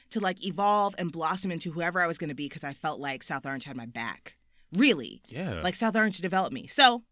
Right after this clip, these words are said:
Speaker 1: I'll paint a little picture about what South Orange is about, and, and you can tell me, like, if the, any of this resonates with you.
Speaker 2: I'm
Speaker 1: But
Speaker 2: gonna,
Speaker 1: I'm, like,
Speaker 2: I'm gonna
Speaker 1: really
Speaker 2: close my
Speaker 1: excited.
Speaker 2: eyes. I'm gonna
Speaker 1: Okay.
Speaker 2: close my eyes and see
Speaker 1: Oh
Speaker 2: if
Speaker 1: my
Speaker 2: I can
Speaker 1: gosh, do it.
Speaker 2: visualize.
Speaker 1: Do it, do it, do it. Just, just get into it.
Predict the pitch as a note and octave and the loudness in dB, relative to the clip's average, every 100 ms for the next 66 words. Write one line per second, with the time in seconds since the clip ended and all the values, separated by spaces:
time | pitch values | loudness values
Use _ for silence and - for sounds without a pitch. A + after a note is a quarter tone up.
0 | _ - A#3 F#4 A#4+ A4+ A4+ D4 B3 - | _ -2 0 2 0 0 -2 0 2 2
1 | G3 C4 - _ _ _ _ G3 G#3 A3 | 0 -4 -10 _ _ _ _ 0 8 10
2 | A3 A3 F3+ F#3+ C4+ E4+ D4+ C#4+ B3+ B3 | 10 8 2 6 6 6 4 6 6 6
3 | A#3 G3 F#3 F3 G#3+ B3 - F#4 A#4+ C5+ | 2 0 2 2 2 0 0 -6 -6 -6
4 | C5 C5 B4+ D#4 F3 F#3 G#3 G#3+ A#3+ A#3 | 0 4 4 4 0 0 -4 -2 0 2
5 | D4+ D4+ B3 D4 C4 C#4+ A3 D3+ - D3+ | 2 0 -4 -4 -2 -2 -2 -4 -8 -8
6 | B2+ A#2 C#3 G3 A3 C3+ - A2+ A2 G#2 | -6 0 2 2 0 2 0 2 2 2
7 | F#2 D#2+ D#2 A2+ A2+ - D4 A2 F#2+ F#2 | 2 0 -2 2 2 6 4 4 -2 -4
8 | F2 F#3 F3+ D#3 B2+ F2 F2+ D#2+ E2 F2 | -4 -2 -2 -2 0 0 -2 -4 -4 -4
9 | - E3 C#3 D3 B2+ A#2 A#2 A2+ - C3+ | -6 -8 -8 -8 -10 -10 -14 -14 -12 -8
10 | - - C3+ - C3+ B2 A2+ A2+ A2+ | -8 -8 -12 -12 -10 -10 -10 -12 -18